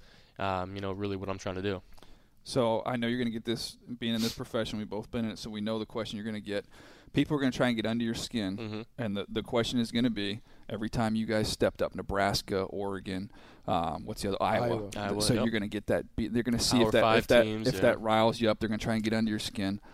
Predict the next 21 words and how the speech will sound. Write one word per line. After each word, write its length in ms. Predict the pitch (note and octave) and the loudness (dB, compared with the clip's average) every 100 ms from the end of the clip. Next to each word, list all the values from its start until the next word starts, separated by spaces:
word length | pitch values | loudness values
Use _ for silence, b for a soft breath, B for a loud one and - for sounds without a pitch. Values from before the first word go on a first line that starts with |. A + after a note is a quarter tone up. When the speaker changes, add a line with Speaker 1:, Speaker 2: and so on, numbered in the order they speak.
| B - | B 0
Speaker 2:
What's 220 | B2 - | 0 2
been 180 | B2 A2 | 2 2
your 160 | G2+ | 0
answer 240 | G2 F#2+ F#2+ | -2 -4 -4
so 160 | G2 | -4
far? 220 | - F#2+ | 0 0
I'm 80 | F#2+ | 0
sure 140 | G2 A2 | 2 2
you've 160 | G#2+ | 2
pro-, 160 | - A#2+ | 6 6
have 120 | D3 D3 | 8 10
you 60 | |
already 120 | D3 C#3 | 12 12
got 200 | C#3+ - | 12 12
that 220 | B2+ - - | 10 10 2
already? 360 | A#2+ B2 B2+ C#3 - - | 6 6 4 0 -6 4
Speaker 1:
Um, 320 | E3 E3+ F3 - - - - - - - - | 8 8 6 0 -6 -20 -20 -20 -20 -20 0
a 80 | E3 | 0
few 180 | - E3+ | 4 2
times, 380 | - G#2 A#2+ C#3 | 6 4 4 4
yeah. 300 | C3+ A2 | 6 6